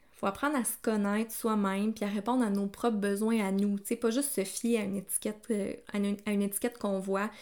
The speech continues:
que quelqu'un d'autre a apposée. Puis, faut se rappeler aussi que la santé, c'est pas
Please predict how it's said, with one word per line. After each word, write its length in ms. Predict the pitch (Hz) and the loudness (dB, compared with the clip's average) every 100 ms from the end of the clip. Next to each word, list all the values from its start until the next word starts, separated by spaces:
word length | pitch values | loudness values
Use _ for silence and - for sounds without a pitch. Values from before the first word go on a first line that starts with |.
| - - | -20 -12
que 80 | - | -4
quelqu'un 420 | 202 - 202 208 | -2 0 0 0
d'autre 360 | 196 208 226 - | 0 0 -2 -2
a 140 | - | -2
apposée. 480 | 202 196 196 190 196 - - _ - - - - - - - - | -4 -6 -6 -4 -8 -12 -20 _ -20 -20 -20 -20 -18 -16 -16 -16
Puis, 320 | - 226 - - - - - | -2 -2 -2 -8 -20 -20 -10
faut 80 | |
se 80 | 208 | -6
rappeler 260 | - 196 254 | -4 0 2
aussi 220 | 254 285 | 2 0
que 80 | 269 | 2
la 140 | 202 | 2
santé, 480 | 196 202 190 - 240 | 2 -2 -2 -2 -2
c'est 160 | - 202 | -4 -6
pas 220 | - | -4